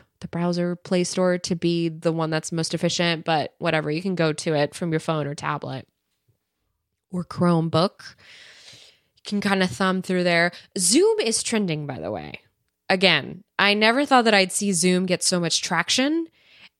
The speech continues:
and yet they're having their golden moment right now. They're having the time of their lives, maybe,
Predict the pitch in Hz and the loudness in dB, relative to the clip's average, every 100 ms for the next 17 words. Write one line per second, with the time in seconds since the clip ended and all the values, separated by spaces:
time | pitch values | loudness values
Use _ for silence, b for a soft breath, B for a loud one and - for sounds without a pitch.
0 | - 180 180 180 180 185 185 - - - | 0 2 2 0 2 2 0 -6 -8 -10
1 | - _ - 175 170 165 156 156 - _ | -20 _ -4 0 0 0 -2 -4 -8 _
2 | _ _ _ - - 170 165 190 220 233 | _ _ _ -20 -2 2 2 2 0 0
3 | - 170 160 156 156 160 160 160 165 160 | 2 2 0 -4 -4 -4 -4 -4 -2 -2
4 | 160 151 160 170 175 175 165 156 - - | -2 -4 -4 -4 -4 -6 -4 -6 -4 -4
5 | 180 196 226 240 226 226 226 180 156 151 | 0 2 2 0 0 0 0 0 0 -2
6 | 151 156 - - - _ _ _ _ _ | -4 -6 -2 -2 -4 _ _ _ _ _
7 | _ _ _ _ 170 165 156 156 151 156 | _ _ _ _ -4 0 0 -2 -4 -4
8 | 170 | -8